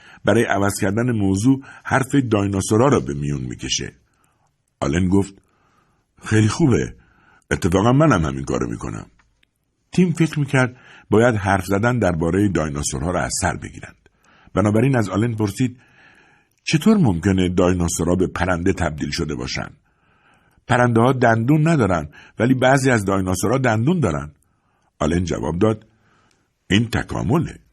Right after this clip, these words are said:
دایناسورها یه روند تکاملی رو طی کردن و دندونای خودشون رو از دست دادن، بعد شروع کردن به استفاده از سنگای سنگدون، مثل تریسراتوپس که خودت علت دردش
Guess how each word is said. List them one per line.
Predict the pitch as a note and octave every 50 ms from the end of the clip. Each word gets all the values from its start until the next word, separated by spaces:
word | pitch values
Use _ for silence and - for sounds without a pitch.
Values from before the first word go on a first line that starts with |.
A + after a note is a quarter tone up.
| _ _ _ _ _ _ _ _ _ _ _ _ _ - E2+
دایناسورها | E2+ D#2+ E2 E2 D#2 D#2 D2+ - E2 E2 F#2+ A2 A#2+ A2+ - - _ _ - _ _ -
یه | F#2+ A2 A2+
روند | A2 F2 D2 C#2 D#2 F#2 A2 A#2 A#2+ B2
تکاملی | G2+ - E2 C#2+ - - E2+ D2+ D2+ D2 G2+ D3+ D3+
رو | A#2+
طی | - - C#2 A#1 A#1
کردن | A1+ C2 A1+ G#1+ G#1 A1+ A#1 A1 G1+ G1+ _ _ _ _ _ _ -
و | C2 C2
دندونای | B1+ B1+ C2 C2 B1 B1 B1 A#1 C#2 G2+ G#2+
خودشون | F#2 G2 G#2 G#2+ F#2+ F#2 A2
رو | A2
از | F#2+ C2 A#1+ A1+ G#1+
دست | C#2 D2+ E2+ E2 - - -
دادن، | A1 G1+ G1+ C2 F2+ A#2 C#3 D3 D3 D3 - _ _ _ - _ -
بعد | F#2+ B2 C#3 B2+ -
شروع | - B2 A#2+ C#3+
کردن | C3 C3+ B2+ B2 C3+ C#3 C3+ B2
به | G2+ F2
استفاده | F#2 F2 - - F#2 E2 F2+ F2 G2 A#2
از | A#2 A2+ G2 - -
سنگای | F#2+ C#2 C2+ C2+ D#2+ F#2 G2+ F#2+
سنگدون، | - - F2+ D2 C2+ B1 B1+ D2 G2 A#2+ A2 D#2+ A1 G1+ G1+ - _ _ _ _ - - - _ -
مثل | C#2 D#2+ E2+ - C#2+ D#2 D#2+ D#2 D2+ D2 D2 - - - - _ _ -
تریسراتوپس | - A2 D#2+ D2 - - B1+ A1+ - - A2+ A2+ - - - - - - _ _ _ _ _ _ _ _
که | - E2
خودت | - - B2+ A#2+ A2 F#2 - -
علت | D2 C#2+ D#2 D2+ - E2+
دردش | C#2+ D2 D2+ D#2 D2+ D#2 D#2+